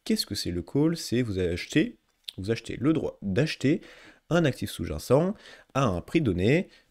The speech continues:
pour une date future. Le put, vous achetez le droit de vendre un actif sous-jacent à un prix donné, à une date dans le futur. Donc en fait, un call, vous pariez à la hausse,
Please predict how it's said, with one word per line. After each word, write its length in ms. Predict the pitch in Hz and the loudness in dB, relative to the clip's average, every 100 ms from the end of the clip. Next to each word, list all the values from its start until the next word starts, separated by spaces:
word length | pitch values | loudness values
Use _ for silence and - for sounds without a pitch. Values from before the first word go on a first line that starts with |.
| _ _ | _ _
pour 400 | - 117 156 160 | 2 6 8 6
une 140 | 95 | 2
date 180 | 90 120 | 0 0
future. 460 | - 104 - 76 - _ _ _ _ _ - - | 0 -10 -8 -12 -12 _ _ _ _ _ -20 -10
Le 160 | - 80 | -6 -2
put, 400 | 113 139 143 - - | 4 4 4 -12 -8
vous 120 | 98 | 0
achetez 240 | 107 - 95 | 0 0 -4
le 100 | 92 | -2
droit 220 | 90 85 | -2 -2
de 140 | 104 | 0
vendre 440 | 139 98 127 160 170 _ - _ - | 4 6 6 2 -2 _ -20 _ -4
un 140 | 139 135 | 0 0
actif 220 | 98 95 | -2 -6
sous-jacent 640 | - 76 65 - 107 131 | -8 -8 -8 -4 -4 -4
à 80 | 139 | 0
un 120 | 156 | 0
prix 160 | 143 104 | 0 -4
donné, 540 | 80 82 90 117 139 - | -6 -4 -4 -2 -4 -4
à 100 | 135 | -4
une 120 | 85 | -4
date 240 | 98 131 | -4 -6
dans 120 | - 85 | -6 -6
le 220 | 113 135 | -6 -6
futur. 580 | - - - - 80 64 | -14 -16 -16 -12 -10 -10
Donc 200 | 78 101 | -8 -6
en 40 | |
fait, 220 | 90 - 76 | -4 -4 -6
un 60 | |
call, 240 | - 151 185 | -4 -2 -2
vous 120 | 101 | -4
pariez 360 | - 87 78 - | -4 -2 -4 -4
à 80 | 117 | -2
la 80 | |
hausse, 400 | 98 - - - | -2 -6 -10 -14